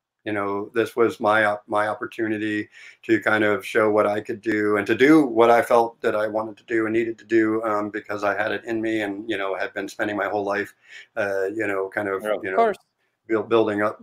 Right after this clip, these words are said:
Speaker 1: Yeah, so, yeah, so False Icons has continued, um, and, uh,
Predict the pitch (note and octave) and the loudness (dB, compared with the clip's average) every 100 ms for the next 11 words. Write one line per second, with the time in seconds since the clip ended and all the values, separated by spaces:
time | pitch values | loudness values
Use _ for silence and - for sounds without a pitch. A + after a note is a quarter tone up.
0 | D3+ B2+ A#2 - C3+ C3 E3 C#3 - B2+ | -6 -4 -2 2 2 2 2 2 2 2
1 | B2 A#2+ C3+ C#3 C#3 C#3 C#3 C3 A#2+ A#2 | 2 0 2 2 2 2 0 0 0 -2
2 | - A2+ G#2+ C3 C3 C3 C3 C3+ C3+ B2+ | -2 -8 -4 -6 -4 -2 -2 -2 -2 -2
3 | A#2+ A#2 A2+ A2+ A2 - - - - A2+ | -2 0 0 -2 -6 -10 -18 -20 -6 -2
4 | A2+ A2 G#2+ G#2+ G#2+ G#2 G2+ G2+ G2 G2 | 0 -2 -2 0 2 4 2 0 0 -2